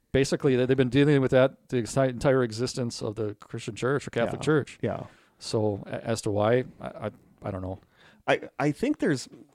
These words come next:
Speaker 2: I don't know. I think that third prophecy, I do think is a little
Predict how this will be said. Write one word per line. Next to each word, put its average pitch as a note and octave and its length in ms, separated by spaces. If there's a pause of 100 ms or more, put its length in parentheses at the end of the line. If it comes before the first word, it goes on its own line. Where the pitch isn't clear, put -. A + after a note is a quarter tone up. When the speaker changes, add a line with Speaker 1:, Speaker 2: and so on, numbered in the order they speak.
Speaker 2:
I C#3+ 100
don't A3 140
know. E3 80
I D3 60
think A3+ 220
that A3 140
third G3 300
prophecy, C#3 600
I G#2+ 60
do B2 200
think F#3+ 200
is C#3+ 140
a C3 40
little B2+ 440